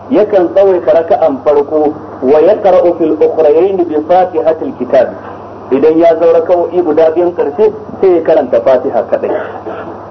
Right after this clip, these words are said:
Abinda wannan hadisi ke nunawa, a cikin raka'o'i guda biyu na farko a sallar azhar da al'asr, Annabi na karanta Fatiha da sura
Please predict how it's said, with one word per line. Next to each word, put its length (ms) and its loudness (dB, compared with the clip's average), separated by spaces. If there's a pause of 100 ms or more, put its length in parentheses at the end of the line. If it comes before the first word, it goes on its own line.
(460)
Abinda 400 2
wannan 240 2
hadisi 400 0
ke 160 0
nunawa, 560 2 (480)
a 160 4
cikin 400 -2 (140)
raka'o'i 680 2
guda 400 2
biyu 240 -2 (320)
na 240 2
farko 540 0 (220)
a 120 2
sallar 400 2
azhar 460 2 (180)
da 80 4
al'asr, 400 2 (300)
Annabi 400 0
na 160 2
karanta 400 0
Fatiha 400 2
da 160 0
sura 240 -2